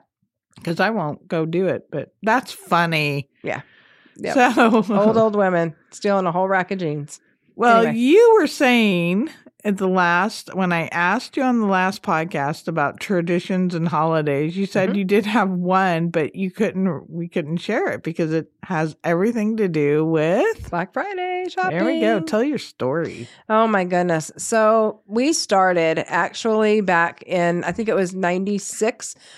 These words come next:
Speaker 2: when the Tickle Me Elmo craze was popular.
Speaker 1: That's
Speaker 2: My
Speaker 1: crazy.
Speaker 2: it, yeah. I mean, a long, long, long, long time ago. My daughter was young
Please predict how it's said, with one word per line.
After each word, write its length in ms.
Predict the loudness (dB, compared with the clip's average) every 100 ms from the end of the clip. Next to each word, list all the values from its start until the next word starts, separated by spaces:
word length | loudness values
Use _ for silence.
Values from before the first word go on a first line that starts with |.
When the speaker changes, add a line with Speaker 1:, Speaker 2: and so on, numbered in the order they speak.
| -14
Speaker 2:
when 320 | 0 4 4 4
the 80 |
Tickle 300 | 2 0 0
Me 140 | 0 2
Elmo 340 | 2 2 2
craze 500 | 2 2 2 2 -4 -12 _ _ _ _ -2
was 460 | 2 4 2 -4 _ _ _ _ _ _ _ _ _
popular. 480 | -4 -4 -4 -12 -14 _ -10
Speaker 1:
That's 300 | -8 -8 -4
Speaker 2:
My 160 | 0 2
Speaker 1:
crazy. 420 | 2 -2 -2 0
Speaker 2:
it, 120 | 0
yeah. 320 | 2 2 0 -2
I 80 | 2
mean, 300 | 4 2 0
a 60 | 2
long, 420 | 4 6 6 6
long, 160 | 4 4
long, 180 | 4 4
long 140 | 2
time 200 | 2 0
ago. 240 | 0 0
My 500 | -2 0 2 2 0 -4 _ _ _ _ _ _ _ 0
daughter 300 | 4 4 4
was 240 | 2 0 -8 _ _ -2
young 400 | 2 2 2